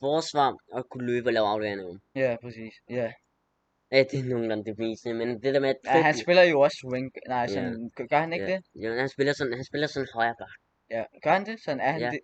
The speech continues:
Speaker 1: I
Speaker 2: er det
Speaker 1: Dortmund,
Speaker 2: det?
Speaker 1: ikke, så var han i højre bak, smuttede til venstre bak, og så gik han tilbage til Real,
Speaker 2: Ja.
Speaker 1: hvor han så blev købt til Inter,
Speaker 2: Ja.
Speaker 1: og så kunne han komme ind på den højre midt.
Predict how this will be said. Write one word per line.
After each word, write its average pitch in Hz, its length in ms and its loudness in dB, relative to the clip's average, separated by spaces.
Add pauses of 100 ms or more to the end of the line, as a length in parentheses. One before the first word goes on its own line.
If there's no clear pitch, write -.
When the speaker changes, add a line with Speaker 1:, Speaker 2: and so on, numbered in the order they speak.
Speaker 1:
I - 180 -6
Speaker 2:
er - 80 0
det - 100 4
Speaker 1:
Dortmund, 185 240 4
Speaker 2:
det? 226 40 2
Speaker 1:
ikke, 220 140 -2
så 185 100 -4
var 160 120 6
han 160 100 6
i 151 80 2 (100)
højre 156 260 2
bak, 139 180 2 (120)
smuttede 139 260 0
til 120 100 -10
venstre 123 280 -2
bak, 104 180 0 (120)
og 113 100 -8
så - 80 -14
gik 123 160 -4
han 120 100 0
tilbage 117 240 -2
til - 120 -8
Real, 127 460 2 (340)
Speaker 2:
Ja. 123 160 -8 (420)
Speaker 1:
hvor 131 160 2
han 131 120 4
så 135 120 0
blev 135 160 0
købt 143 200 -4
til 131 200 4
Inter, 156 360 2 (220)
Speaker 2:
Ja. 131 260 -2
Speaker 1:
og 135 80 -4
så 139 120 -2
kunne 135 180 -6
han 127 80 -8
komme 131 200 -2
ind 113 80 0
på 113 60 0
den 113 100 -2
højre 117 180 2
midt. 110 220 -4